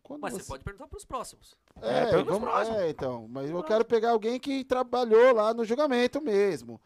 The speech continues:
Speaker 1: Porque a minha pergunta vai ser
Speaker 2: Não,
Speaker 1: justa-
Speaker 2: no julgamento em específico nosso, vai ser difícil. Tem alguns
Speaker 1: É,
Speaker 2: oficiais ainda,
Speaker 1: oficiais.
Speaker 2: que acho que ainda tão na, na, trabalhando.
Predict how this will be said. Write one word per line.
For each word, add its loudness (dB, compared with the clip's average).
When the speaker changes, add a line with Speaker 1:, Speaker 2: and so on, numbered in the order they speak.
Speaker 1:
Porque -4
a -2
minha -6
pergunta -8
vai -6
ser -8
Speaker 2:
Não, -4
Speaker 1:
justa- -10
Speaker 2:
no -12
julgamento -12
em -20
específico -20
nosso, -14
vai -20
ser -20
difícil. -20
Tem -10
alguns -14
Speaker 1:
É, -12
Speaker 2:
oficiais -6
ainda, -20
Speaker 1:
oficiais. -14
Speaker 2:
que -20
acho -20
que -20
ainda -20
tão -20
na, -20
na, -20
trabalhando. -12